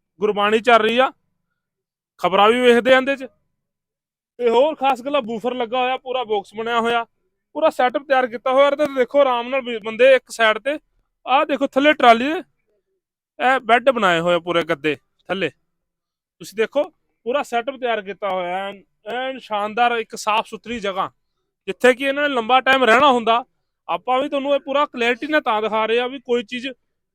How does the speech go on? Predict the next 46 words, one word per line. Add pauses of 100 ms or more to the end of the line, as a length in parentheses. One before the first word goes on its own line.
(160)
ਆਪਾਂ
ਕ੍ਰੀਏਟ
ਨਹੀਂ
ਕਰ
ਰਹੇ
ਜਾਂ
ਬਣਾ
ਕੇ
ਦਿਖਾ
ਨਹੀਂ
ਰਹੇ। (440)
ਪੂਰਾ (960)
ਜੋ
ਵਿਊ
ਹੈ (360)
ਉਹੀ
ਤੁਹਾਨੂੰ
ਦਿਖਾਉਣ
ਦੀ
ਕੋਸ਼ਿਸ਼
ਕੀਤੀ।
ਪੀਬੀਸੀ
ਪੂਰੀ
ਲੱਗੀ
ਹੋਈ
ਆ,
ਇੰਨੀ
ਸੋਹਣੀ
ਸ਼ਾਨਦਾਰ
ਜਾਲੀ
ਲੱਗੀ
ਹੋਈ
ਆ (500)
ਵੀ
ਬਾਹਰੋਂ (400)
ਹਵਾ
ਪਾਣੀ,
ਮਤਲਬ
ਥੋੜ੍ਹੀ
ਬਹੁਤ
ਸੈਟਿੰਗ
ਪੂਰੀ
ਪੱਕੀ
ਕੀਤੀ
ਹੋਈ
ਆ।